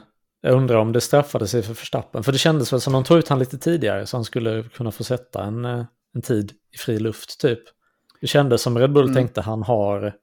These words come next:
Speaker 1: han har farten i bilen, bara han får fri luft så klarar han det.
Speaker 2: Ja,
Speaker 1: Så
Speaker 2: det var väl
Speaker 1: han
Speaker 2: lite
Speaker 1: åkte ju
Speaker 2: samma
Speaker 1: ut lite tidigare.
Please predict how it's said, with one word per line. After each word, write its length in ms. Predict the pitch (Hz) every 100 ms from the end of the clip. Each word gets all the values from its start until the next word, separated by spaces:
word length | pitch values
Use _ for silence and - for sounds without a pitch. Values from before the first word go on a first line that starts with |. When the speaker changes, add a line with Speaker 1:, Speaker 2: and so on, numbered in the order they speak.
| _ _ _ _ -
Speaker 1:
han 100 | 117
har 160 | 120
farten 440 | - 113 98 110 101
i 40 |
bilen, 320 | 107 101 101 104
bara 120 | 101
han 100 | 101
får 160 | 117
fri 200 | 104 120
luft 260 | 107 104 -
så 100 | 117
klarar 200 | 127 117
han 120 | 107
det. 160 | 113 - _ _ _ _ _ -
Speaker 2:
Ja, 240 | 165 135
Speaker 1:
Så 160 | 165 120
Speaker 2:
det 60 |
var 60 | 156
väl 80 | 147
Speaker 1:
han 100 | 123
Speaker 2:
lite 60 |
Speaker 1:
åkte 180 | 123 -
ju 40 | 139
Speaker 2:
samma 80 | 160
Speaker 1:
ut 60 |
lite 200 | 147 131
tidigare. 560 | - 139 110 101 104